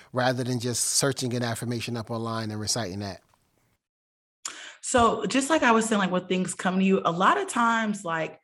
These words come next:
Speaker 2: we're our biggest teachers in life. And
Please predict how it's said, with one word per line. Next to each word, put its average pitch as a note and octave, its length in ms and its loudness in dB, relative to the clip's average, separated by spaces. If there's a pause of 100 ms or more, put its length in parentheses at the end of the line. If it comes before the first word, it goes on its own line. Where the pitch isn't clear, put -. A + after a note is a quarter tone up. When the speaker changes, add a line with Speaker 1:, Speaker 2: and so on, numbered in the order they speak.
(380)
Speaker 2:
we're A3+ 180 4
our G3 200 6
biggest F3 460 -2
teachers - 800 -6 (120)
in C#3+ 180 2
life. C#3 500 -2 (680)
And D#3+ 640 2